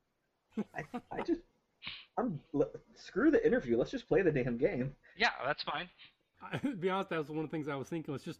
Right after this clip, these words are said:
Speaker 3: let's just play over Hangouts and then
Speaker 2: Yeah.
Speaker 3: we'll record that, 'cause it
Speaker 2: I'm
Speaker 3: does
Speaker 2: actually,
Speaker 3: seem like an awesome game.
Speaker 2: I'm actually running an Atomic Robo game for another podcast where Brian and Scott are gonna be playing,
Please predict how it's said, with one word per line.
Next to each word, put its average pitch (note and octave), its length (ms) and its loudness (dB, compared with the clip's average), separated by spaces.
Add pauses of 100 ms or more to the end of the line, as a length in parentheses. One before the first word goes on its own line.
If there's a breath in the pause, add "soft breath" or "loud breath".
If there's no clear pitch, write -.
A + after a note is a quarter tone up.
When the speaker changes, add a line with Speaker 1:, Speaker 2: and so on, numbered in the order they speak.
Speaker 3:
let's C#3 140 -6
just E3+ 160 -8
play D#3+ 200 -2
over C#3+ 160 -4
Hangouts C3 480 -6
and B2 100 -6
then - 20 -4
Speaker 2:
Yeah. C3+ 100 2
Speaker 3:
we'll A#2 80 -6
record B2 300 -6
that, A2 180 -8
'cause B2 140 -6
it D3+ 180 -4
Speaker 2:
I'm D#3 100 2
Speaker 3:
does G3 100 4
Speaker 2:
actually, D#3 260 0
Speaker 3:
seem G3 80 0
like - 120 -6
an B2+ 100 -8
awesome A#2+ 280 -8
game. G#2+ 260 -10 (480)
Speaker 2:
I'm E3 140 0
actually F3+ 320 0
running C#3+ 480 -4 (100)
an C#3+ 140 -2
Atomic D3 320 -2
Robo C3+ 240 -4
game A#2+ 260 -4 (100)
for A#2 280 0
another D3+ 300 -2
podcast E3+ 560 0 (100)
where B2 160 0
Brian B2 300 0
and A2+ 80 -6
Scott B2 320 0
are A2+ 100 -4
gonna A2+ 140 -8
be A2 100 -10
playing, G#2+ 400 -6